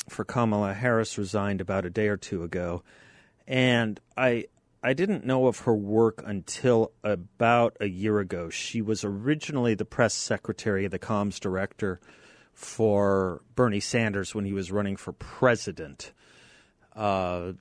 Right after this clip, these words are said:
that stopped, and she went over to do, uh, that work, that job for Kamala Harris. She's now left. The thing I remember most during the campaign was back in the long ago and far away days. You remember this?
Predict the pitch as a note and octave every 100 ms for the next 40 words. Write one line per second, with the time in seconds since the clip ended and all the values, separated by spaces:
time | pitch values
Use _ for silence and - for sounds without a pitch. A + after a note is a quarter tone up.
0 | _ - A2 A2+ - - A#2 G#2 G2 -
1 | G2+ - A2+ G#2 G2 F#2+ F#2 F2 G#2+ F#2+
2 | G2 _ _ _ - F#2+ F2+ F2 F#2 F#2+
3 | - _ - G#2 G2 - - - - F#2+
4 | - - G2 F#2 - - _ - G#2+ F#2+
5 | F2 F2 - G#2+ F#2+ - - A#2 G#2+ A2
6 | G2+ G#2 A2 - - F3 - C3+ F3 C#4
7 | E4 B3 E3 B2 A2 G#2 B2+ A2 F#2+ -
8 | - - - B2+ A#2 A2 - C#3+ G#2+ -
9 | D#3 E3 C3 G2+ _ _ _ _ _ _
10 | _ - - B2 A#2+ A#2+ A2 - - -
11 | - - _ - C#3 C#3 C3 A#2+ A2 G2
12 | - _ _ _ _ - A#2 B2 C3 A#2
13 | A#2 B2 A#2+ - C3 A2+ A2 G2+ A#2 A2
14 | G#2+ - G#2+ B2+ D#3+ D#3+ D3+ -